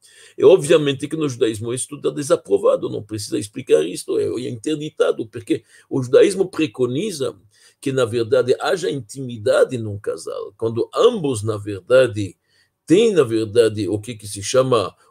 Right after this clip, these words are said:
o prazer, e o prazer pra conceber ou pra não conceber, mas a intimidade entre o casal,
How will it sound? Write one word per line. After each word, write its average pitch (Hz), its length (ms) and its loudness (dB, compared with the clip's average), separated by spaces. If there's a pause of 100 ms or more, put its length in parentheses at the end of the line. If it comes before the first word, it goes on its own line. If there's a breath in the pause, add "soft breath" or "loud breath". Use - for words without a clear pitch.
o 107 100 -2
prazer, 104 800 -4 (320)
e 185 380 2
o 151 140 6
prazer 127 440 4
pra 156 160 4
conceber 127 600 -2
ou 135 160 4
pra 120 160 0
não 160 220 2
conceber, 101 580 -6
mas 107 180 -4
a 127 120 0
intimidade 139 760 2
entre 107 180 -6
o 104 120 -2
casal, 92 520 -6